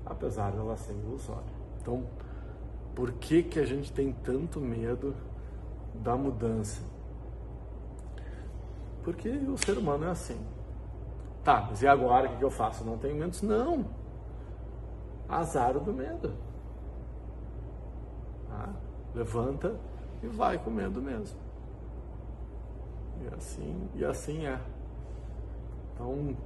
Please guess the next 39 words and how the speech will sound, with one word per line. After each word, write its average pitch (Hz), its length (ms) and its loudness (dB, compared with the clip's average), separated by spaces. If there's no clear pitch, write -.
ficar - 300 6
se - 100 -2
questionando 135 440 2
o - 40 2
porquê - 340 4
do 147 120 4
medo 135 440 2
é - 40 -2
perda, 131 360 2
perda 127 420 4
de - 120 0
tempo. - 360 -2
Tá? 127 360 0
Não 123 140 -2
pe-, 160 200 2
não 156 160 8
questiona 202 420 12
o - 40 8
porquê 180 280 12
do 147 100 10
medo. 117 220 4
Levanta 151 420 12
e 208 40 12
vai, 131 320 12
atravessa. 123 720 6
Tá? 139 300 2
É 120 60 0
a 123 80 4
frase 117 380 2
do 147 100 6
momento 147 460 8
aqui, 139 340 -2
internamente. - 800 -2
É, - 100 -2
avança, 117 600 2
que - 100 2
o 131 40 4
mar 131 180 10
abre. 113 300 8